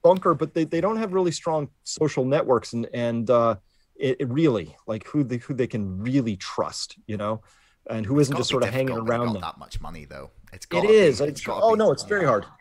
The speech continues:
Speaker 1: Yeah. So,
Speaker 2: Here I am,
Speaker 1: um,
Speaker 2: empathy for the billionaires, like. <laughs>
Speaker 1: Yeah. Oh, they need a lot of empathy. Um, no, but it, but, but they will discover that ultimately, ultimately, what matters most is the people who are around you, who you can trust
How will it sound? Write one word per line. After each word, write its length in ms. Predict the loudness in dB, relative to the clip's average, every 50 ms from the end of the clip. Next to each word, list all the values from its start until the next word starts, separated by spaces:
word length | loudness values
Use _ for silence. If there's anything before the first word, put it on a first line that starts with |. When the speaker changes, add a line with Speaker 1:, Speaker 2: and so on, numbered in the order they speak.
| _ _ _ _ _ _ -20 -20 -18 -8
Speaker 1:
Yeah. 340 | -2 0 2 2 2 0 -2 -6 -10 -4
So, 340 | 4 8 10 10 10 8 4 -2 -20 -18 -12 -10
Speaker 2:
Here 100 | -8 -8
I 60 | -6
am, 160 | -4 2 6
Speaker 1:
um, 200 | 8 8 8 6
Speaker 2:
empathy 380 | 4 -2 -4 -10 -18 -18 -18 -18
for 140 | -18 -20
the 80 | -20 -16
billionaires, 680 | -14 -14 -12 -12 -14 -14 -14 -14 -12 -12 -14 -14 -16 -16
like. 160 | -14 -12 -12 -12
<laughs> 40 | -12 -12 -12 -12 -14 -14 -16 -20 -20 -20 -20 -20 -16 -12 -4 4
Speaker 1:
Yeah. 360 | 8 10 10 10 10 10 10 10
Oh, 220 | 10 10 10 8
they 120 | 8 6
need 140 | 6 6 4
a 40 | 6
lot 180 | 6 6 6 4
of 40 |
empathy. 300 | 2 0 -4 -10 -14 -16 -20 _ _ 0
Um, 240 | 2 2 2 0 0 4
no, 140 | 6 6 6
but 120 | 6 4
it, 280 | 2 2 -2 -2 2 6
but, 180 | 6 6 6 4 -2 0
but 160 | 0 0 2
they 100 | 4 4
will 160 | 4 4 2 2
discover 540 | 2 0 -2 0 2 2 2 4 2 2
that 200 | 2 2 -2 -2 0 0
ultimately, 840 | 0 0 0 -2 -6 -6 -4 -4 -4 -4 -4 -2 -4 -4 -6 -8 _ _ _ _ _ _ _ _ _ _ _ _ -2 0
ultimately, 640 | 0 0 0 -2 -6 -8 -8 -8 -10 -12 -14 -14 -10
what 220 | -4 -2 -2 -2 -2
matters 380 | -4 -4 -4 -4 -6 -8 -6
most 360 | -4 -4 -4 -4 -4 -6 -8
is 480 | -8 -8 -8 -8 -10 -12 -14 -16 -18 -20 _ _ _ _ _ _ _ -18
the 60 | -18
people 580 | -14 -10 -6 -4 -4 -4 -6 _ -8 -6 -4
who 80 | -2 -2
are 140 | -2 -2 -2
around 360 | -2 -2 -2 -2 -2 -4 -4
you, 140 | -6 -8 -8
who 60 | -8
you 160 | -8 -10 -10
can 100 | -12 -14
trust 540 | -14 -10 -10 -10 -10 -10 -14 -14 -14 -16 -20